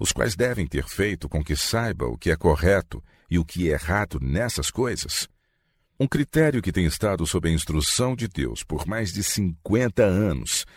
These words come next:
não deve ter nenhuma preferência sobre os que não têm tido esta disciplina e educação.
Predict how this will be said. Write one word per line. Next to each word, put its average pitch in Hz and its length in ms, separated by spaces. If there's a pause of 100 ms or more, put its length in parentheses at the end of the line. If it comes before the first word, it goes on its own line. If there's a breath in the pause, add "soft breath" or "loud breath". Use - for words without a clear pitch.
(300 loud breath)
não 123 220
deve 131 420
ter 92 240
nenhuma 87 580
preferência 82 800
sobre 92 320
os 92 100
que - 160
não 98 200
têm 113 260
tido 98 420
esta 76 280
disciplina 85 880
e 71 100
educação. 87 680